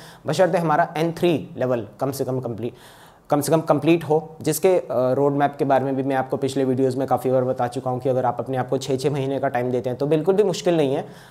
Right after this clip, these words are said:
अ, डेली अगर आप दो घंटा या डेढ़ घंटा जापानीज लैंग्वेज को देते हैं तो आप अपने आप को टारगेट दे सकते हैं कि एक साल या डेढ़ साल में मैं एन थ्री लेवल तक अपने आप को पहुंचा सकता हूं और बड़े आराम से, बड़े आराम से तो नहीं लेकिन मेहनत करके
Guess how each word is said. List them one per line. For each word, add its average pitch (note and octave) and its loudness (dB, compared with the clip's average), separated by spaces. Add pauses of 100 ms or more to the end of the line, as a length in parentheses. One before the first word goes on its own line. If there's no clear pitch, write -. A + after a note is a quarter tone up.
(140)
अ, B2+ 6
डेली C3 2
अगर C3+ 6
आप B2+ 6
दो B2+ 0
घंटा B2 0
या B2 4
डेढ़ B2+ 2
घंटा B2+ -2
जापानीज A2 -4
लैंग्वेज C3 -2
को C#3 -2
देते B2+ -2
हैं C#3 -4 (400)
तो D#3+ 6
आप B2+ 2 (200)
अपने D3+ 0
आप C3 2
को D#3 0
टारगेट B2+ 2
दे A#2 -2
सकते A2 -6
हैं A#2 -6
कि C#3+ -2
एक A#2 -4
साल A#2+ -2
या B2 0
डेढ़ A2+ -4
साल A2 -4
में A#2 -4
मैं A#2 -6
एन A2 -6
थ्री A#2+ -4
लेवल A2+ -2
तक A2+ -2 (340)
अपने A2+ -6
आप A2 -6
को - -2
पहुंचा A#2 -2
सकता A#2 -4
हूं D#3 0
और D3+ 4
बड़े C#3+ 2
आराम A#2+ 2
से, E3 -4 (220)
बड़े F#3+ 8
आराम G3+ 8
से G3 0
तो G3+ 4
नहीं G3 2
लेकिन F3+ 0 (240)
मेहनत F3 4
करके F3 2